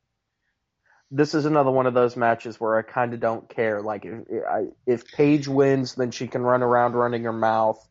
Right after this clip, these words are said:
and then somebody can come out and kick the crap out of her,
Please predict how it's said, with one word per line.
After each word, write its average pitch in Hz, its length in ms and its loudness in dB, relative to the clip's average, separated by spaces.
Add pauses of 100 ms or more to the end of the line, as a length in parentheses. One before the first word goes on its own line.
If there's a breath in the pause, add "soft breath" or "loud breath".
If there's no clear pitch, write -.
(520)
and 123 200 2
then 117 160 0
somebody 120 400 0
can 113 160 -14
come 120 240 0
out 110 120 2
and 113 100 -12
kick - 180 -10
the - 80 -20
crap 120 340 2
out 110 140 4
of 107 80 -2
her, 107 260 -2